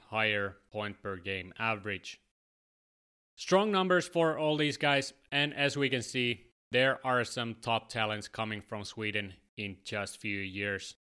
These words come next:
And just before we move to our last European leagues, I will add a few names from the J twenty National, since few top prospects are coming up from that league as well. Just relax,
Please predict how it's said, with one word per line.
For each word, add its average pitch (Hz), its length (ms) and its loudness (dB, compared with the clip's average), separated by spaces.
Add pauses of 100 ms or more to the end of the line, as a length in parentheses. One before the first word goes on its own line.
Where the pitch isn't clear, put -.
(840)
And 127 140 -2
just 202 240 2
before 175 360 2
we 165 200 4
move 156 300 -2
to 156 140 -4
our 139 180 4
last 135 360 2
European 123 560 0
leagues, 117 360 -2 (260)
I 135 120 4
will 143 300 0
add 127 220 2
a - 100 -16
few 117 220 -2
names 113 340 -2
from 113 300 -6
the 107 100 -4
J 113 340 0
twenty 110 520 -4
National, 107 720 -4 (540)
since 185 220 2
few 180 220 2
top 147 300 0
prospects 127 580 0
are 120 200 0
coming 113 440 -6
up 110 220 -4 (320)
from 107 240 -2
that 101 260 -2
league 101 320 -2
as 101 200 -6
well. 104 380 -4 (1080)
Just 170 180 4
relax, 139 500 4